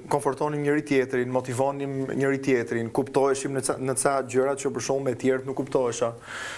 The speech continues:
Ë, mu duk dhe Olta një imazh më pozitiv, ë, e tjera,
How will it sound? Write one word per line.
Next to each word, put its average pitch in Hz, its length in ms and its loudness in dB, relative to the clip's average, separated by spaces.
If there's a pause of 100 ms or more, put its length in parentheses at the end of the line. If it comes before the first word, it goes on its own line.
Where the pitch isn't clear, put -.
(260)
Ë, 127 760 2
mu 185 140 -2
duk 220 260 -2
dhe 202 120 4
Olta 175 320 2
një 156 180 -4
imazh 147 300 0
më 143 80 -6
pozitiv, 123 580 0
ë, 107 560 0
e 110 40 0
tjera, 139 300 2